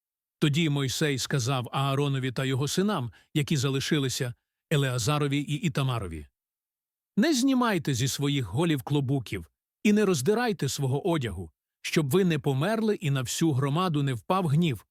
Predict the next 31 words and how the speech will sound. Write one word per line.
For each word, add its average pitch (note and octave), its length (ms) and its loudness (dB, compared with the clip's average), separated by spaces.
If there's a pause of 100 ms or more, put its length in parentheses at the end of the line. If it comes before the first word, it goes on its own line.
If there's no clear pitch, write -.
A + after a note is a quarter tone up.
(460)
Нехай A#3+ 280 2
ваші F#3+ 300 0
брати, D3+ 420 0
увесь C#3+ 440 0
дім D3 260 0
Ізраїля, B2+ 640 -2 (280)
оплакують C#3+ 680 -2
спалення, D3+ 640 0 (260)
яким F#3+ 400 2
вони D3+ 240 0
були C3 260 -2
спалені G3 520 0
Господом. A2+ 640 -2 (500)
А C#3+ 100 2
ви G3+ 140 2
не A#3 140 2
відходьте G#3+ 580 -2
від C#3 160 -2
входу E3 400 0
в B2 60 -4
намет C3+ 300 -2
свідчення, A2 800 -4 (300)
щоби C#3+ 340 0
ви E3+ 220 2
не D3 140 0
померли, C#3+ 640 -2 (260)
бо C#3+ 160 0
на C#3+ 120 0
вас G#3+ 440 -2 (260)
олія A3 460 2
помазання, A#2+ 880 -2